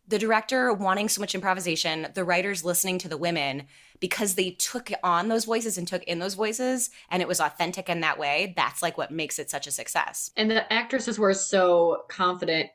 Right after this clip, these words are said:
Speaker 2: and so just good in their roles. Like, they knew who they were. And when you're that talented, especially comedically too, and you have that improv, um,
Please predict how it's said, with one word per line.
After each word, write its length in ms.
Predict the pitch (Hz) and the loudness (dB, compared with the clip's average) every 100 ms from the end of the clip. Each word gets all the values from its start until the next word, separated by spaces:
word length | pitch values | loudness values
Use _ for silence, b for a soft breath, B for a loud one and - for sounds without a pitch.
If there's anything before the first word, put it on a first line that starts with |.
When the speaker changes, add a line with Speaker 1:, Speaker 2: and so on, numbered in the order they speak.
| _ | _
Speaker 2:
and 140 | 180 196 | -2 2
so 240 | 220 151 - | 2 0 -4
just 280 | 185 156 147 | -6 -4 4
good 440 | 175 127 80 - | 6 6 2 -2
in 180 | - 175 | -2 0
their 180 | 156 147 | 2 4
roles. 440 | 151 110 95 - | 4 4 4 2
Like, 160 | 170 160 | 0 2
they 120 | 175 | 2
knew 240 | 175 180 196 | 4 4 6
who 140 | 208 | 4
they 180 | 185 180 | 4 4
were. 540 | 156 156 151 147 151 b b b | 2 2 4 2 0 b b b
And 160 | 180 175 | 0 2
when 180 | 175 180 | 2 2
you're 220 | 170 175 | 2 2
that 280 | 175 180 - | 2 0 -2
talented, 680 | 196 196 196 190 175 139 | 2 4 4 2 2 2
especially 520 | 160 - 202 202 185 180 | 2 2 0 2 0 0
comedically 720 | 180 170 247 196 - 147 139 | -2 2 4 2 2 -2 -2
too, 400 | - 262 185 147 | 2 4 6 4
and 80 | 160 | 2
you 80 | |
have 340 | 170 175 185 175 | 0 2 0 2
that 320 | 160 151 - - | 2 2 0 -2
improv, 640 | 190 190 175 156 143 143 - b b b b b - | -2 2 4 6 6 2 -2 b b b b b 0
um, 580 | 170 156 143 123 120 | 4 4 2 -2 -8